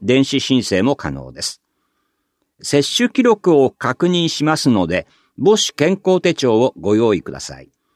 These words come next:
接種場所は二十三区内協力医療機関です。お問い合わせは台東保健所保健予防課へどうぞ。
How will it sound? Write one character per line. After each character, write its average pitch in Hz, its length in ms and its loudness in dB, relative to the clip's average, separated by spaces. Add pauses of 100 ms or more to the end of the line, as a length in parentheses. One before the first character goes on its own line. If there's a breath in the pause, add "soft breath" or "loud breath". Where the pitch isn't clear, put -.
(460)
接 147 260 0
種 208 120 2
場 190 120 0
所 151 200 2
は 135 220 0 (320)
二 196 200 2
十 202 240 2
三 185 300 -2
区 - 160 0
内 131 300 0 (140)
協 196 260 4
力 196 320 2
医 151 40 2
療 143 260 4
機 - 140 -20
関 67 180 -10
で 82 100 -14
す。 - 220 -10 (440)
お 117 100 -8
問 139 180 2
い 131 60 2
合 - 20 0
わ 127 60 -2
せ 117 140 -2
は 113 200 0 (100)
台 160 340 -2
東 160 260 -2
保 135 120 -4
健 120 320 0
所 104 200 0
保 113 180 -4
健 175 240 -2
予 156 140 0
防 135 220 2
課 117 180 0
へ 104 40 0
ど 80 140 -6
う 64 60 -16
ぞ。 - 180 -16